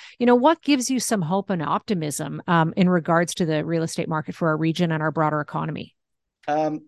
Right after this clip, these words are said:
Speaker 2: I, I think one is it is very resilient. We do have a tremendous amount of demand. I think demand's not gonna be a problem. Two thousand twenty-three is going to be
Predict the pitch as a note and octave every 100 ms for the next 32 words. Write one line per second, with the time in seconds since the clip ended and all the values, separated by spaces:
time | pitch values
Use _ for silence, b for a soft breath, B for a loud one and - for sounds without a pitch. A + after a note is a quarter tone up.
0 | _ - D#3+ - F3 G3+ B2 - D#3 C#3
1 | D#3+ D#3 C3+ B2 D3+ D3 A2+ A#2+ B2 A#2
2 | A#2+ A2+ G#2 A2+ A2+ A2 A#2 A#2+ G#2 B2
3 | A#2 A2+ G#2+ G2+ G#2+ G2+ - A#2 A2 A2+
4 | A#2+ A2+ A2 G2+ G2 G2+ - F2+ F2 F#2+
5 | A#2+ C3 - A2 A#2 - A#2+ C#3 D3 C3
6 | A#2 A#2+ C3+ A2+ G#2 G2 G#2+ G2 F#2 F#2
7 | - G#3 G3 G3+ E3 D3+ D3+ C3+ B2 C3
8 | C3+ B2+ G#2 A2+ A2+ G#2+